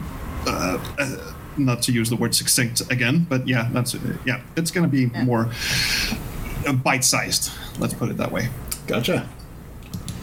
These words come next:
Speaker 3: Cool. All right. Well, have
Speaker 1: So
Speaker 3: you
Speaker 1: I've been
Speaker 3: pla-,
Speaker 1: playing that.
Speaker 3: have you played anything else lately?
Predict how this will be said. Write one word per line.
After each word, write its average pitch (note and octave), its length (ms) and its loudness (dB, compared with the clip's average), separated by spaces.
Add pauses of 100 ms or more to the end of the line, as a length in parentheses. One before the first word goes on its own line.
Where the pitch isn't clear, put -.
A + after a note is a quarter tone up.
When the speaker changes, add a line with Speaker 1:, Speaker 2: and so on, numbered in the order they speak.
(1040)
Speaker 3:
Cool. - 340 4
All F3 100 2
right. A#3 240 4
Well, F#3 220 6
have C3+ 80 -6
Speaker 1:
So D#3 40 6
Speaker 3:
you E3 40 6
Speaker 1:
I've E3 40 4
been G3+ 80 6
Speaker 3:
pla-, F#3+ 60 2
Speaker 1:
playing C3+ 160 2
that. E2+ 120 0 (160)
Speaker 3:
have D#3 100 2
you D#3+ 80 2
played F#3 180 6
anything F#3+ 240 4
else G#3 180 4
lately? A#2 440 4